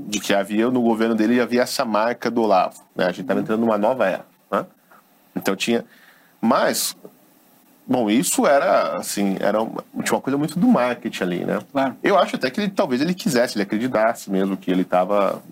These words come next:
Speaker 1: né, fazendo um governo com as ideias, baseado em algumas ideias do Olavo, coisa assim. Mas influência mesmo direta no dia a dia do governo, em decisões políticas, o Olavo nunca teve nenhuma. Ele teve uma influência no movimento. Mas no Bolsonaro, eu acho que nunca teve,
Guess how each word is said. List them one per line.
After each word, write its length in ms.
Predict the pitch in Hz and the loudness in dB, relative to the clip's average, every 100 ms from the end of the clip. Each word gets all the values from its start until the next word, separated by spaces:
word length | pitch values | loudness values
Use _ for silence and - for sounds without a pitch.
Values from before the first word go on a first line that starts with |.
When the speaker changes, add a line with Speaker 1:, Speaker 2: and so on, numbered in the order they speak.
| - | -4
Speaker 1:
né, 160 | 98 95 | -2 -2
fazendo 240 | 101 101 | -2 0
um 80 | 110 | 2
governo 340 | 113 95 101 | 2 0 0
com 140 | 107 120 | 0 -2
as 140 | 113 | -2
ideias, 480 | 104 95 104 98 - | 0 2 2 0 -4
baseado 460 | - 95 92 95 101 | -4 0 2 0 -2
em 60 | |
algumas 320 | 98 98 98 95 | -6 -2 0 0
ideias 260 | 95 92 | 0 -2
do 80 | 107 | 0
Olavo, 460 | 104 90 95 90 85 | 0 2 2 0 -4
coisa 180 | - | -6
assim. 240 | - - - - - - - - - | -6 -6 -8 -10 -14 -14 -16 -20 -8
Mas 160 | - 107 | -2 0
influência 600 | 151 - 156 135 139 123 | 0 0 0 2 0 0
mesmo 220 | 113 110 | 0 0
direta 420 | 110 107 101 107 95 | 0 2 2 2 0
no 140 | 95 | -2
dia 160 | 104 104 | 0 -2
a 20 | |
dia 240 | 101 98 | 0 0
do 100 | 98 | 2
governo, 480 | 95 90 87 98 92 | 2 2 0 0 0
em 40 | |
decisões 480 | 90 92 98 95 95 | 0 -2 -2 -2 -2
políticas, 360 | - 113 - 165 | -2 -4 -2 -2
o 60 | |
Olavo 220 | 165 170 165 | 0 0 -2
nunca 200 | 175 170 | -6 -4
teve 220 | 170 165 | -2 0
nenhuma. 380 | 180 147 113 - | 0 2 0 0
Ele 100 | 98 | 0
teve 120 | 131 | 0
uma 80 | 165 | -2
influência 340 | - 170 175 | -2 -4 -2
no 160 | 156 208 | -2 0
movimento. 560 | 240 151 127 90 - - _ - - - - | 0 0 0 0 -4 -20 _ -20 -20 -8 -2
Mas 200 | 131 147 | 0 0
no 140 | 196 | -2
Bolsonaro, 600 | 240 175 - 123 147 175 | 0 -2 0 0 2 2
eu 80 | 147 | 2
acho 280 | 185 180 185 | 2 -2 -8
que 220 | - 208 | -4 0
nunca 240 | 202 226 | 0 0
teve, 340 | - 120 92 | 0 0 -2